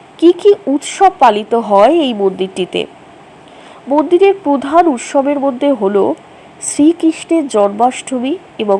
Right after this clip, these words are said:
রাধারানীর জন্মাষ্টমী। লোকনাথ ব্রহ্মচারীর আবির্ভাব তিথি ও তিরোভাব তিথি মহোৎসব এখানে পালিত হয়। এছাড়া প্রতি বছর কার্তিক মাসে বাংলা পঞ্জিকা অনুযায়ী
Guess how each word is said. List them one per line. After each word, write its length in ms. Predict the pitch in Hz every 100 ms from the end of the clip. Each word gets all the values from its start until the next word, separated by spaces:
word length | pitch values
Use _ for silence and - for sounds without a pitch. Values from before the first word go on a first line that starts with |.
| 185
রাধারানীর 680 | 185 190 220 240 233 285
জন্মাষ্টমী। 680 | 294 165 156 170 - 185 - - - - - - - - - - - - - - 233
লোকনাথ 440 | 269 294 370 349
ব্রহ্মচারীর 680 | 320 302 285 302 320 302 294 -
আবির্ভাব 580 | 196 196 240 254 254 269 -
তিথি 360 | 220 - 254 302 -
ও 40 | 226 -
তিরোভাব 480 | 262 269 302 311 320 -
তিথি 260 | 226 302 330
মহোৎসব 540 | 180 214 220 - 320
এখানে 260 | 277 - 262
পালিত 380 | 339 185 175 -
হয়। 260 | 185 175 - - - - - - - - - - - - - -
এছাড়া 340 | 381 392 403
প্রতি 340 | 403 277 262 330
বছর 460 | 247 196 - - 294
কার্তিক 440 | 285 202 202 - -
মাসে 400 | 226 190 - 226 269
বাংলা 520 | 247 196 208 247 277 302
পঞ্জিকা 500 | 220 196 196 240 269
অনুযায়ী 480 | 233 185 196 196 226